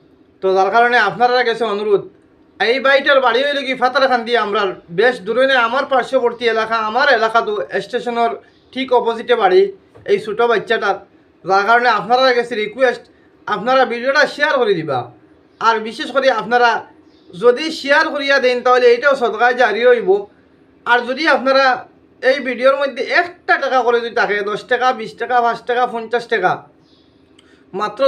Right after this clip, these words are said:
দুই মাস সময় আছে এই বাচ্চাটার। যার কারণে আপনারা গেছে রিকোয়েস্ট, আপনারা এই বাচ্চাটারে যতটুকু পারেন দিয়া সাহায্য। আমরা ভারতবর্ষত একশো ত্রিশ কোটি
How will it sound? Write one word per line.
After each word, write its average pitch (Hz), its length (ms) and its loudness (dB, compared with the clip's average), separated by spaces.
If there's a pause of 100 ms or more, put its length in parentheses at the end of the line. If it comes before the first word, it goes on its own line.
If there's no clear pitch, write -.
দুই 254 140 -2
মাস 285 240 0
সময় 240 280 2
আছে 233 180 -2
এই 220 120 2
বাচ্চাটার। 190 440 0 (560)
যার 170 280 0
কারণে 233 220 2 (100)
আপনারা 233 320 0
গেছে 226 180 -4
রিকোয়েস্ট, 190 500 0 (460)
আপনারা 214 380 0 (360)
এই 196 160 2
বাচ্চাটারে 220 500 0 (580)
যতটুকু 262 400 -4 (100)
পারেন 214 260 -2 (420)
দিয়া 214 220 -2
সাহায্য। 202 220 -2 (140)
আমরা 214 200 0 (260)
ভারতবর্ষত 220 640 -2 (160)
একশো 233 240 -4 (160)
ত্রিশ 240 240 -14 (120)
কোটি 226 240 -10